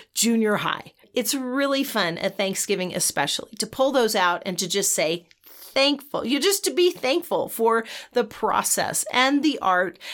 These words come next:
and the things that the kids have contributed. Now, you may get some eye rolls from some older kids. I still do.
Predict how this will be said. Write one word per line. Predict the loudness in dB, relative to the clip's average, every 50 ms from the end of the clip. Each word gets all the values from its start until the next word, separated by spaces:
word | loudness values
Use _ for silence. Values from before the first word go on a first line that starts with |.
| -14 -10 -2
and | 2 2 2 2 2
the | -2
things | -4 -2 -4 -4 -2 -2 -4
that | -4 -4
the | -6 -6
kids | -4 -4 -4 -2 -2
have | -4 -4
contributed. | -6 -6 -4 -4 -6 -6 -8 -8 -12 -12 -12 -14 _ -20 -20 -18 -18 -18 -20 -14 _
Now, | -4 -4
you | -2 2
may | 2 2
get | 4 4 2 2
some | 2 2
eye | 4 4 4 2
rolls | 4 4 4 4 2 0
from | -2 -2 -2 -2 -2 -4 -4 -4
some | -2 -2 2 2
older | 2 2 4 2 0
kids. | 2 2 0 0 2 0 -4 0 2
I | 4 4 4 4
still | 2 2 2 2 2 2 2
do. | 2 2 2 2 2 0 -2